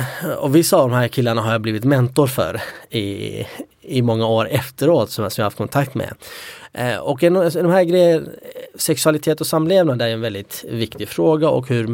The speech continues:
mäns syn på kvinnor och objektifierande av kvinnor, men också mäns åsikter om kvinnors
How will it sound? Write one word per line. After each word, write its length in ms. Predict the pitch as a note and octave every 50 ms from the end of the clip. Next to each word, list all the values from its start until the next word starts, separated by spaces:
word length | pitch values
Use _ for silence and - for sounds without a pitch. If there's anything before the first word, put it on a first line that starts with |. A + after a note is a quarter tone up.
| A#2+ -
mäns 580 | - B2+ B2 B2 A#2+ A2 A2 - - - - D3
syn 460 | - - - F#3 F3 B2+ G#2+ G2+ G#2
på 140 | - - G#2
kvinnor 320 | - - A#2+ G2+ G#2 G2+
och 240 | G#2+ G#2 A2 A#2 A2
objektifierande 800 | A#2+ A#2+ B2 B2 - - B2+ - - G3 G3+ G3 F#3+ F3+ E3 C#3+
av 60 | B2+
kvinnor, 300 | B2+ - - G#2 G#2+ A2
men 160 | C#3 E3 F3
också 340 | E3 D#3 - - C#3 B2+ B2
mäns 320 | B2+ C3 A#2 B2 B2 - -
åsikter 540 | D#3 C3+ C3+ C3 - - D3+ D3 - B2 A#2
om 100 | A2+ A#2+
kvinnors 480 | - - G#2+ G#2 G#2+ G#2+ G#2+ - -